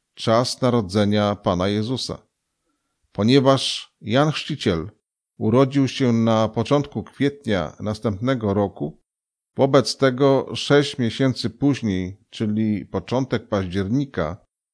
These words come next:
logicznie rozumując, musiał narodzić się nasz Pan Jezus Chrystus. W księdze proroka Daniela, w dziewiątym rozdziale od dwudziestego czwartego wersetu,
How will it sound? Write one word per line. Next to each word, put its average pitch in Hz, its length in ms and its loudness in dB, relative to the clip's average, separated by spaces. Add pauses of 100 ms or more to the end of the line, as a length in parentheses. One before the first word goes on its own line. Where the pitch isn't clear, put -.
(220)
logicznie 113 800 -2
rozumując, 107 1080 -2 (300)
musiał 117 420 0
narodzić 95 640 0
się 113 320 -2 (140)
nasz 98 360 -4
Pan 95 400 -2
Jezus 85 380 -6
Chrystus. - 580 -4 (1400)
W - 20 -20
księdze 180 360 2
proroka 165 480 2
Daniela, 107 680 0 (460)
w 98 120 -8
dziewiątym 107 760 0
rozdziale 101 640 0
od 117 440 -4
dwudziestego 104 640 -4
czwartego 101 560 -2
wersetu, 85 680 -6